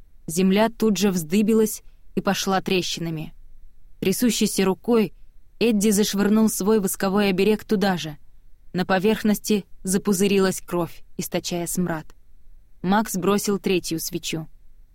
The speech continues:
«А вера пусть сразит источник страха». Лана зачерпнула из снега мерцающие кристаллы и высыпала их в круг. В небо тут же взвился столб дыма. Громко сглотнув,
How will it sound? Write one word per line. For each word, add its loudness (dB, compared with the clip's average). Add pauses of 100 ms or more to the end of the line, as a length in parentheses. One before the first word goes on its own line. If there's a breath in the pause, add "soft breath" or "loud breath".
(140)
«А 2
вера 4
пусть 0
сразит 0
источник 0
страха». -2 (680)
Лана 2
зачерпнула 0
из 0
снега 2
мерцающие 0
кристаллы -2 (600)
и 2
высыпала 0
их -4
в -16
круг. -4 (480)
В -2
небо 4
тут 0
же 4
взвился 2
столб 0
дыма. -2 (560)
Громко 2
сглотнув, 2